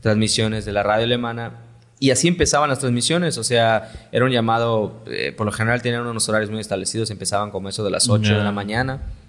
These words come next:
Speaker 1: y empezaban a transmitir canciones
Speaker 2: Ah, ponían así, ponían
Speaker 1: clásicas
Speaker 2: música.
Speaker 1: de,
Speaker 2: Ok.
Speaker 1: de de Alemania,
Speaker 2: Ujú.
Speaker 1: transmitían luego, en ese entonces, pues, ya estaba empezando el, el pedo del nazismo.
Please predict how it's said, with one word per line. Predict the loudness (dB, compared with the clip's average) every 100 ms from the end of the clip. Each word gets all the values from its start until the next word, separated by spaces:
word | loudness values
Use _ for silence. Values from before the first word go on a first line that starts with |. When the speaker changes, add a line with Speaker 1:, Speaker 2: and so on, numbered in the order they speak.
| -10
Speaker 1:
y | -4
empezaban | 0 0 0
a | -2
transmitir | -4 -6 -6 -6
canciones | -2 0 2 0 0 -6 -10 -20 _ _ _ _ -20 -4
Speaker 2:
Ah, | 6
ponían | 6 6
así, | 2
ponían | 2 2 4
Speaker 1:
clásicas | 4 2
Speaker 2:
música. | 0 0
Speaker 1:
de, | 0 -2 -4 -4
Speaker 2:
Ok. | -2 0
Speaker 1:
de | 0 0 -4 -8 -14 -20 _ _ _ _ _ _ _ -20 _ -14 -2
de |
Alemania, | 2 4 2 2 0 -2 -6 -6
Speaker 2:
Ujú. | -4 -2 -2
Speaker 1:
transmitían | 0 0 -2 -2 0 0 -2 -6
luego, | -6 -2 0 0 -2 -4 -6 0
en | 0
ese | 4
entonces, | 2 2 -2
pues, | -4 -2
ya | 0
estaba | -2 -4
empezando | -4 -4 -4 -4 -4
el, | -6 -10
el | -12
pedo | -6 -4 -2
del | -4 -6
nazismo. | 0 0 0 -2 -8